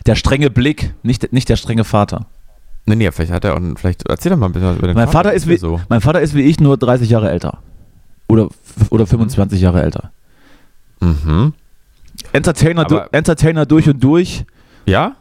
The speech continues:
Speaker 1: Und, äh, bedacht auf das, äh, Wohl der Mitmenschen, äh, selbstlos und, äh, f-,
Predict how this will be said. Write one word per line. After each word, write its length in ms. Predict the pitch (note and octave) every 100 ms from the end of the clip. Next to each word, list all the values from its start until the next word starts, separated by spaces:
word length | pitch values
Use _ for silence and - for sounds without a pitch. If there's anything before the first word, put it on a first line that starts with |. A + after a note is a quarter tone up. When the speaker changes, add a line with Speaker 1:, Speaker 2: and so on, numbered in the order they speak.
| _ _ _
Speaker 1:
Und, 560 | - A#2 B2+ B2 - -
äh, 480 | A2+ A#2 A#2 A#2 A#2 -
bedacht 340 | - C#3 C#3 -
auf 80 |
das, 220 | C3+ A2+ B2
äh, 340 | A2 A2 G#2+ -
Wohl 320 | G#2+ B2+ C3
der 100 | A#2+
Mitmenschen, 640 | B2 C3 B2+ B2 C3+ C3 - - - - -
äh, 220 | D2+ F#2+
selbstlos 680 | G#2 A#2 - - G#2+ G#2+ -
und, 460 | - F#2+ F#2+ - -
äh, 300 | F#2+ F#2 F#2
f-, 220 | F2+ -